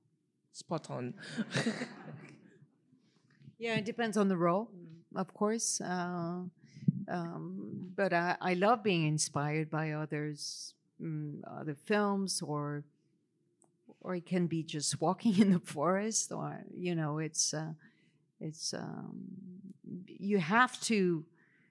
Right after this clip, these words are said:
Speaker 2: take in things, but at the same time, you can also play from nothing, from the desert. And you need sometimes this silence that i-, allows so many possibilities. So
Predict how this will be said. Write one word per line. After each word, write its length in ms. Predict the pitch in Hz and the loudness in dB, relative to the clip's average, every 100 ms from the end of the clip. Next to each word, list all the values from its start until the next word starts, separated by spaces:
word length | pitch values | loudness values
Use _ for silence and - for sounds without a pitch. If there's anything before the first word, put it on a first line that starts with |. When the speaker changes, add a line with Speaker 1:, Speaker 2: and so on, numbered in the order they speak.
| _ - | _ 0
Speaker 2:
take 300 | 202 190 190 | 2 2 2
in 200 | 185 165 | 2 2
things, 680 | - 214 240 151 170 170 | 0 2 2 0 -4 -8
but 200 | - 180 | 0 2
at 160 | 160 170 | 2 0
the 80 | 170 | 0
same 320 | - 214 208 | 2 4 2
time, 480 | - 196 190 185 175 | 0 0 2 0 -2
you 300 | 180 185 170 - _ _ _ | -2 -2 -2 -8 _ _ _
can 220 | - 180 | -4 2
also 380 | 175 196 - 190 | 2 2 0 0
play 360 | 165 - 185 175 | 0 0 2 2
from 460 | - - 175 175 | 0 -2 0 2
nothing, 400 | 160 226 - 131 - _ _ _ _ _ _ _ _ _ _ | 0 0 -2 -8 -10 _ _ _ _ _ _ _ _ _ _
from 160 | 175 160 | -6 -6
the 100 | 156 | -4
desert. 520 | 175 170 156 170 - _ _ | -2 -2 -2 -6 -10 _ _
And 200 | - 160 | -10 -4
you 100 | 170 | 0
need 280 | 175 190 208 | 2 2 2
sometimes 720 | - 175 156 147 170 156 151 - | 0 0 -2 -2 -2 0 -2 -4
this 120 | 151 | -2
silence 680 | - 165 170 180 143 - - - | 0 2 0 -2 -8 -10 -10 -6
that 360 | 156 147 151 _ - | -4 -4 -8 _ -4
i-, 180 | 156 - | -4 -2
allows 440 | 160 151 156 151 147 | -2 0 0 0 -2
so 200 | - 170 | 0 0
many 420 | 170 156 147 143 _ _ _ _ _ _ _ - | 0 0 -2 -6 _ _ _ _ _ _ _ -6
possibilities. 1000 | 175 165 160 170 196 185 143 139 - - | -4 -4 -4 -2 -2 -4 -6 -10 -14 -10
So 360 | 165 156 156 | -8 -6 -8